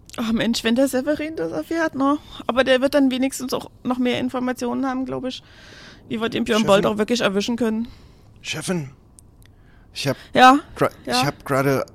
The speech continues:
Speaker 2: äh, ich war kurz unten, ich hab gerade, äh, auch Nachricht bekommen, Severin hat die anderen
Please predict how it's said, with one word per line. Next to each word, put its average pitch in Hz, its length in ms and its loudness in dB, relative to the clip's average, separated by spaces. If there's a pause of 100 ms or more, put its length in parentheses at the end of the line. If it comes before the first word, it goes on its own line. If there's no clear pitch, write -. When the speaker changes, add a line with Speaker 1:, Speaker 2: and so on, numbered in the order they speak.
(100)
Speaker 2:
äh, 123 220 2
ich - 160 -6
war 131 100 -4
kurz - 300 -2
unten, 123 320 -4
ich 107 120 -4
hab - 180 -6
gerade, 113 760 0
äh, - 40 -4
auch 117 160 0
Nachricht 120 440 0
bekommen, 127 400 0
Severin 117 460 0
hat 117 160 -2
die 120 100 -2
anderen 110 360 -2